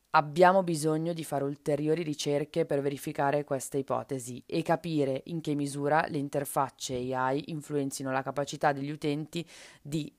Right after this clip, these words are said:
trarre l'utilità da un prodotto. La ricerca sulla U X è essenziale per lo sviluppo dell'intelligenza artificiale.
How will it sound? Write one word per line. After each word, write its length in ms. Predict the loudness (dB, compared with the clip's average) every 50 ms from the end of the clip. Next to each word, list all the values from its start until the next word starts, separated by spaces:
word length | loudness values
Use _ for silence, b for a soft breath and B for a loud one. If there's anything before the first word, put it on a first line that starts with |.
| _
trarre 540 | _ 2 6 6 8 6 6 4 0 -4 -4
l'utilità 840 | 0 0 0 0 0 -2 -4 -4 -6 -4 2 4 4 4 4 2 0 _
da 120 | -6 -4
un 120 | -4 -4 -6
prodotto. 720 | -8 -6 -2 -2 -2 -2 -2 _ _ _ -6 -4 -4 -6 -12 _ _ _ b b b b b b b b b b b b 4
La 100 | 4 4
ricerca 420 | 4 4 2 2 2 4 2 0
sulla 240 | 0 2 2 4 4
U 160 | 4 6 6 6 6 6 4
X 280 | 0 -8 -4 -2 -2
è 160 | -2 0 0 -2
essenziale 540 | -2 -2 -4 -4 -4 -2 0 2 2 2
per 140 | 2 0 0
lo 120 | 0 0 -2
sviluppo 440 | -2 -4 -4 -4 -4 -4 -2 -2
dell'intelligenza 800 | -2 -2 -2 -4 -4 -4 -2 -4 -4 -2 -4 -6 -6 -4 -6 -6
artificiale. 760 | -8 -8 -10 -12 -12 -10 -10 -6 -6 -4 -4 -4 -6 -8 -10